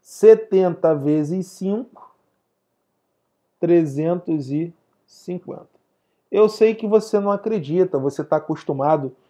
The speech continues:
a usar x, enfim, montar a equação. Só que probleminha de fração, pessoal, você não precisa fazer isso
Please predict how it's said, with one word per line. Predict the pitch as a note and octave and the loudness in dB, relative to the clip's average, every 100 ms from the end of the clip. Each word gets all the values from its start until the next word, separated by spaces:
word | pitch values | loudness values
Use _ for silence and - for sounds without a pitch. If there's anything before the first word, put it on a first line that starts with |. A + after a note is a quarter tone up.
| _ _ | _ _
a | C#3+ | 4
usar | D3+ C#3+ B2+ D3 | 4 4 4 4
x, | C#3+ - C3 D#3 F#3+ F3 D3+ - - _ _ _ - | 4 -4 -4 0 0 0 -2 -8 -20 _ _ _ -6
enfim, | F3 E3+ D3 | -6 -4 -4
montar | D3 C3+ - D3+ | -4 -4 2 4
a | E3+ | 4
equação. | D#3+ E3 C#3+ - D3 E3 E3+ F3 _ _ _ | 2 2 0 -2 -4 -2 -4 -6 _ _ _
Só | - - G3 | 0 0 2
que | F#3+ | -2
probleminha | E3 - A3 C#4 A#3+ G#3 G3 F#3 | -2 6 8 8 4 2 0 -2
de | F3 | -2
fração, | - D3+ D3+ E3+ G#3+ G#3 | 0 0 0 0 0 0
pessoal, | D#3+ - B2+ F#2+ - _ _ | -6 -4 -4 -4 -12 _ _
você | D3+ D3 | -8 -4
não | F3 F#3 A3+ | -2 -2 -2
precisa | A#3+ G#3+ - G3 G3 | -4 -6 -4 -2 -2
fazer | G3 F#3 G3 | -2 -4 -4
isso | G3 E3 D3 - | -2 -4 -6 -16